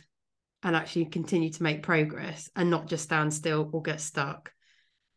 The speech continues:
you align. So there's an element of like, "Okay, we'll all come together, we'll take this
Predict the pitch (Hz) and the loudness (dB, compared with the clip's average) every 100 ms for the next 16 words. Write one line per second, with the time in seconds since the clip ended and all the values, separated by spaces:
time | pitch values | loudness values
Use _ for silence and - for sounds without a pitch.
0 | _ _ _ _ - 180 175 170 165 143 | _ _ _ _ 0 4 6 6 6 4
1 | 143 147 151 - _ _ _ _ _ _ | 2 -2 -6 -14 _ _ _ _ _ _
2 | _ _ - 208 202 202 220 247 226 180 | _ _ -2 4 6 6 6 6 4 2
3 | 190 190 175 226 220 220 165 160 160 165 | 0 0 0 2 2 2 0 0 -2 -6
4 | _ _ _ _ _ _ _ - 196 196 | _ _ _ _ _ _ _ -2 0 2
5 | 226 240 220 208 208 196 180 160 165 160 | 4 4 4 2 2 0 -4 -4 -6 -6
6 | 175 190 185 185 - 202 185 - 160 156 | -4 0 0 0 2 2 2 -2 -6 -6
7 | - | -14